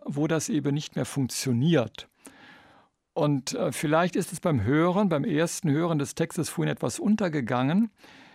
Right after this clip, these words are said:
dass da ganz ironisch formuliert wird: „Warum haltet ihr die Gebote, die unser Gott euch gegeben hat?“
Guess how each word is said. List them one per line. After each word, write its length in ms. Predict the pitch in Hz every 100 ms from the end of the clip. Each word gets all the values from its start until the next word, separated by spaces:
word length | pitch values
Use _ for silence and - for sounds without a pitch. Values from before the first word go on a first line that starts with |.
| - -
dass 280 | 226 156 -
da 140 | 156
ganz 300 | 139 156 180
ironisch 640 | 208 156 147 220 202 -
formuliert 760 | - 143 120 117 113 160 180 -
wird: 480 | 180 233 - - - - - - - _ -
„Warum 600 | 143 151 107 143 254 311 - - _ _ _
haltet 560 | - 147 190 220 208 202
ihr 180 | - 175
die 180 | 143 127
Gebote, 800 | 123 98 123 135 160 - 226 330 - _ _ _ _ _ _ _ _ _ _
die 420 | 135 165 180 165 - _ _
unser 420 | 247 320 190 151
Gott 480 | 110 147 233 - - - _ _ _
euch 460 | 180 190 226 - -
gegeben 560 | 180 156 127 - 98
hat?“ 300 | 87 226 -